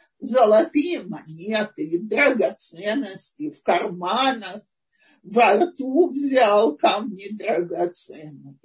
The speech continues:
И вел его в дом свой, там нужно будет раздеться, обувь снять, может, это в обувь припрятано. И Яков рассказал Лавану обо всех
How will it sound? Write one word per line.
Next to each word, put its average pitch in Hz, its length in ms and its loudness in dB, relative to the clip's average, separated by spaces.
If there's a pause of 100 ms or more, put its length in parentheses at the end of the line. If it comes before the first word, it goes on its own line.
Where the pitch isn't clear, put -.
(640)
И 226 160 6
вел 311 460 4
его 220 380 4
в - 240 -10
дом 302 420 -2
свой, 240 760 -4
там 214 280 0
нужно 202 380 -6
будет 185 320 -4
раздеться, 185 1120 0
обувь 233 600 2
снять, 208 560 -4
может, 175 320 -10
это 147 240 -8
в 170 220 -4
обувь 254 480 0
припрятано. 220 1300 -6 (1900)
И 349 640 6
Яков 226 560 4
рассказал 214 800 4
Лавану 381 600 0
обо 226 280 0
всех 381 500 0